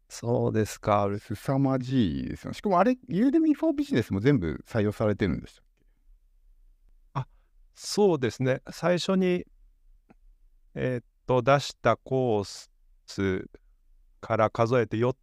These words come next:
Speaker 1: つはユーデミービジネスに採用していただいたんですが、
Speaker 2: うん。
Speaker 1: はい。四月の、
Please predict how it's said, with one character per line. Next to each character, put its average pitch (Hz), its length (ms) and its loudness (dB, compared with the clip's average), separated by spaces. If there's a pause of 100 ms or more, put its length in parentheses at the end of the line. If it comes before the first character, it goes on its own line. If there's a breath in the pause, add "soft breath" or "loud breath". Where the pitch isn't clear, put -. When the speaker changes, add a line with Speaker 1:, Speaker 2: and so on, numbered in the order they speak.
Speaker 1:
つ - 180 -4
は 175 260 2 (180)
ユ 127 100 -2
ー - 20 0
デ 131 100 2
ミ 123 140 4
ー 117 40 0
ビ 117 120 0
ジ 113 100 0
ネ 90 80 -2
ス - 120 -8
に 98 120 -4
採 107 220 2
用 107 120 0
し 101 80 -6
て 113 80 -2
い 104 60 -2
た 110 100 0
だ 107 100 2
い 107 80 -2
た 113 140 0
ん 92 240 -6
で 87 140 -4
す - 180 -12
が、 110 240 2 (240)
Speaker 2:
う - 40 -20
ん。 - 640 -14
Speaker 1:
は 123 60 -4
い。 - 140 -10 (640)
四 - 200 -10
月 190 260 2
の、 202 300 0